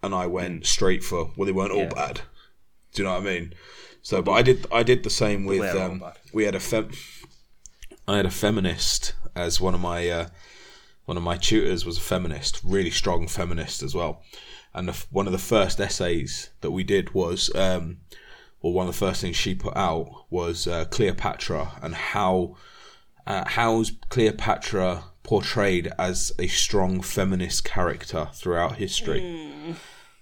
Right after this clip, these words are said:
Speaker 1: So I put, I put straight away,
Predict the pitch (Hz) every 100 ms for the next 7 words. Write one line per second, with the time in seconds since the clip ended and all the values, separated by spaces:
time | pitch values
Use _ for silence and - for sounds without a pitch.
0 | - - - _ - - 98 87 82 -
1 | - _ - 104 95 - 98 98 - -
2 | _ - 113 127 123 - 98 98 - 113
3 | 107 - 80 87 101